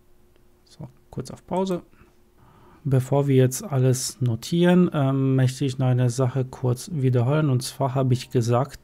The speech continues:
dass wenn die, äh, Frequenz der Sil-, Simulation kleiner ist, dass es dort zu Rechenfehlern kommt.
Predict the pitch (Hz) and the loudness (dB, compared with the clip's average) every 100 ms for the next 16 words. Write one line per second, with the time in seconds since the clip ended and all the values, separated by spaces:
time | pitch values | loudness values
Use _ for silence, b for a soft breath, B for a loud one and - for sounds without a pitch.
0 | - 123 113 - - - 139 123 123 113 | -4 -2 -2 -6 -10 -8 0 2 2 0
1 | 120 117 117 117 113 113 113 127 - 123 | -2 0 2 2 0 -2 -4 -8 -10 -10
2 | - - 143 160 - 131 131 127 131 127 | -10 -6 -4 -2 -2 -2 2 2 2 -2
3 | - - 127 123 117 - - 139 139 131 | -6 -2 0 2 0 -2 -6 -2 0 -2
4 | 131 - 131 170 143 113 131 156 - - | -6 -2 0 2 0 0 0 -2 -6 -14
5 | B B B B B - 131 127 123 - | B B B B B -2 2 2 0 -2
6 | - 131 131 - 131 127 127 151 131 143 | 0 0 -2 -6 0 0 0 0 0 2
7 | - 120 - 117 110 107 107 - - 143 | 0 0 0 0 2 0 -2 -4 -2 -2
8 | 180 - | -2 -6